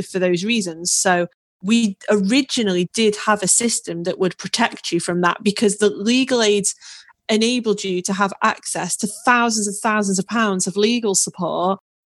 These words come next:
um, that you either didn't have to pay for at all if you were under a certain threshold, or you only had to pay a certain amount towards,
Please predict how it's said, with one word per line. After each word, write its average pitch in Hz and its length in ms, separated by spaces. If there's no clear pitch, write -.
um, 202 260
that 226 120
you 226 320
either 220 320
didn't 247 260
have 240 140
to - 80
pay 226 180
for 208 320
at 220 260
all 208 220
if 180 160
you 202 140
were 196 80
under 190 180
a 190 60
certain 185 400
threshold, 202 500
or 208 140
you 220 160
only 226 240
had - 160
to 196 80
pay 214 180
a 196 60
certain 202 340
amount 196 420
towards, 254 600